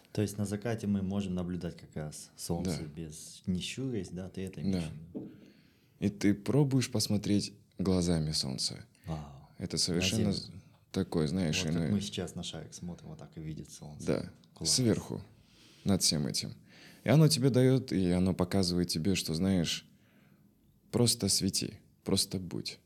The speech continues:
Speaker 2: Даже ничего делать не надо. <laughs> Люди будут просто зажигаться от одного твоего взгляда просто.
Speaker 1: Здорово.
Speaker 2: И наблюдать за этим закатом, сделав себе, знаешь, какой-то такой свежевыжатый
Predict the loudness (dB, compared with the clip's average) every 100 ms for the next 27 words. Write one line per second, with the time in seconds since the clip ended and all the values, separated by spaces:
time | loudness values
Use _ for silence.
0 | _ _ _ _ _ _ _ _ _ 2
1 | 6 8 6 4 4 4 2 -2 -6 -6
2 | -10 -12 -4 2 2 2 -4 -4 -12 -16
3 | -12 2 8 8 8 6 6 4 4 4
4 | 4 4 6 6 6 2 0 0 2 2
5 | 2 0 0 0 0 -2 -4 -8 -10 -10
6 | -12 -18 -20 -20 -14 -14 -14 -18 _ _
7 | _ _ _ -20 _ -20 -20 -8 -2 2
8 | 2 -2 -6 -20 _ _ _ _ 8 8
9 | 10 10 10 12 12 10 10 8 8 6
10 | 8 6 4 -2 -20 _ _ _ _ _
11 | 2 6 10 12 10 8 6 8 8 6
12 | 4 4 6 4 4 4 6 6 8 8
13 | 8 6 4 2 0